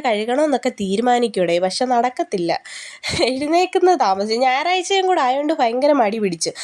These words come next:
പിന്നെ നീലൂട്ടനും ഇല്ല, അതുകൊണ്ട് പിന്നെ, ആ, താമസിച്ച് തന്നെ എഴുന്നേറ്റത് കേട്ടോ. അതാണ് ഇത്രയും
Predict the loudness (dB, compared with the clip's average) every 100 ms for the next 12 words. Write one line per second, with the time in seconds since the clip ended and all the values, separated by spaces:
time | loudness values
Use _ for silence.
0 | -14 -6 -2 0 0 -2 -2 0 2 2
1 | 0 0 0 -4 -16 -20 -12 -8 -4 0
2 | 2 4 4 2 0 0 -2 -2 -4 -2
3 | 0 2 2 2 2 0 0 -2 -2 0
4 | 0 2 2 0 -2 -6 -10 -8 -8 -10
5 | -8 -8